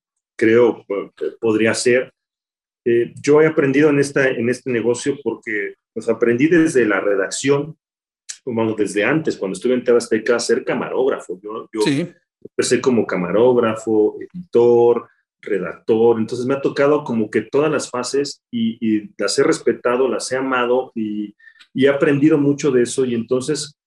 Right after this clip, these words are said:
Speaker 1: creo que cuesta trabajo, o sea, ya poderte sentar frente a un micrófono y decir algo, pues, pues tienes,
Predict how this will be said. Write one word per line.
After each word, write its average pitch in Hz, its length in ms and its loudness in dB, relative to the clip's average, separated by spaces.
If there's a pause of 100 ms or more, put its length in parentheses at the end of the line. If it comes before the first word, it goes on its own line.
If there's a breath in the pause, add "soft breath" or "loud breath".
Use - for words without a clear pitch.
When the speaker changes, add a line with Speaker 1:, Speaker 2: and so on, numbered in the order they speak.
Speaker 1:
creo 139 160 -8
que - 100 -12
cuesta 160 300 -2
trabajo, 127 460 -4
o - 60 -10
sea, 117 220 -6
ya 127 160 2
poderte 156 440 2
sentar 131 500 -4
frente 123 220 -6
a - 20 -4
un 139 60 -2
micrófono 131 540 0
y 117 40 0
decir 104 320 -4
algo, 123 400 -2 (380)
pues, - 240 -16 (100)
pues - 240 -10
tienes, 175 420 2